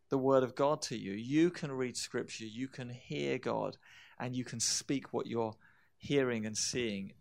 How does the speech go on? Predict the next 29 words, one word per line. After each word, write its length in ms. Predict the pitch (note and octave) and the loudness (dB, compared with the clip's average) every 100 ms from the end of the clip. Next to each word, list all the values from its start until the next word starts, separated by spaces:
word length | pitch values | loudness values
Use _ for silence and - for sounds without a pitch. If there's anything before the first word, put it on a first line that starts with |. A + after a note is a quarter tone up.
| - | 0
Everybody 580 | D3+ C3+ C3+ A#2+ G#2+ - _ - | 0 2 2 2 0 -6 _ -10
and 100 | A#2 | -4
anybody 420 | C3 B2 A#2+ G#2+ | -2 0 -2 -2
can 140 | G#2 G#2+ | -4 0
do 280 | C3 C3 | 2 4
that. 280 | B2+ E2+ - | 4 0 -4
I 280 | _ _ _ | _ _ _
want 100 | - | 0
to 60 | C3+ | 0
encourage 360 | B2+ D#3 C#3+ A#2+ | 4 8 8 8
you 60 | |
to 100 | A#2 | 2
do 120 | B2+ | 6
that 120 | C3 A2+ | 8 6
in 60 | |
your 160 | A#2 A#2 | 4 2
circles. 680 | - C3 A#2+ A#2+ G#2 - - - - - - - - _ _ _ - | 6 8 8 6 -2 -4 -12 -20 -18 -16 -18 -20 -20 _ _ _ 6
And 120 | D3+ | 12
then 120 | F#3 | 12
finally, 920 | - - G#3 G#3+ G#3+ E3+ B2+ G2+ G2 - _ _ _ _ _ _ _ _ _ _ _ _ _ _ _ - | 10 10 12 12 12 12 10 8 2 -8 _ _ _ _ _ _ _ _ _ _ _ _ _ _ _ -2
to 100 | C#3+ | 4
bring 300 | F#3+ G3 F#3 | 10 10 10
this 160 | D#3+ | 6
passage 580 | - - E3 C#3 C#3 - | 4 -4 -2 0 2 2
together, 380 | B2+ B2 A#2 G2 | 6 8 8 8
this 220 | A2+ - | 2 0
huge 500 | - - D#3+ D#3+ - _ - | -2 -2 4 4 4 _ -10
passage 480 | - D#3 - A2+ G#2 | -4 -2 0 -2 0
which 220 | A2+ - | 0 0